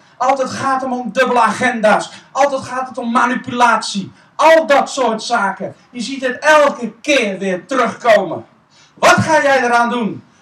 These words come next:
Wat ga ik eraan doen? Ik heb een heel andere preek ineens. Wat gaan wij daaraan doen? Ik ben er klaar voor. Ik weet zeker, als wij weer weten waar onze knieën zitten,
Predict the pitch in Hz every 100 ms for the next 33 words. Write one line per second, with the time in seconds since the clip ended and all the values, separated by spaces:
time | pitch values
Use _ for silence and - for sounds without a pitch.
0 | _ - 311 - 285 277 254 240 214 202
1 | 180 123 - _ _ _ _ - _ _
2 | _ _ - 185 185 190 233 233 202 208
3 | 175 160 156 135 110 - _ _ - 339
4 | 349 339 330 311 302 285 277 262 262 220
5 | 156 - _ _ _ _ _ _ _ _
6 | _ _ _ _ _ _ _ - - -
7 | - - 208 208 233 226 240 208 - 147
8 | - - _ _ _ _ _ _ _ _
9 | _ - 185 190 185 - - 254 220 170
10 | 131 165 - 233 254 208 - _ _ _
11 | 175 170 165 262 262 254 208 220 214 190
12 | 185 277 302 240 185 196 - 117